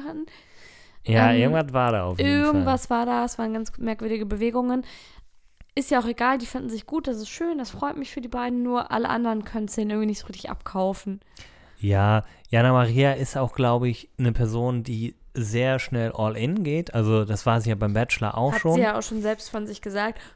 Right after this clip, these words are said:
Speaker 1: Und sie hat jetzt in der Folge auch schon gesagt, dass nur noch ganz wenig davor ist, um sich zu verlieben.
Speaker 2: Ja,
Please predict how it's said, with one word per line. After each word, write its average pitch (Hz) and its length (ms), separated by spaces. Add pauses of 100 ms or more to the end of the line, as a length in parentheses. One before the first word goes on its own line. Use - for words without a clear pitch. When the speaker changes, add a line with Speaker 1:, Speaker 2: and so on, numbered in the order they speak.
Speaker 1:
Und 233 60
sie 214 100
hat 214 120
jetzt 226 200
in 233 80
der 214 100
Folge 214 360
auch 220 60
schon 226 140
gesagt, 202 280
dass 202 120
nur 240 200
noch 262 100
ganz 294 400
wenig 254 220
davor 247 320
ist, 240 100
um 240 80
sich 226 200
zu 240 100
verlieben. 233 640
Speaker 2:
Ja, 110 320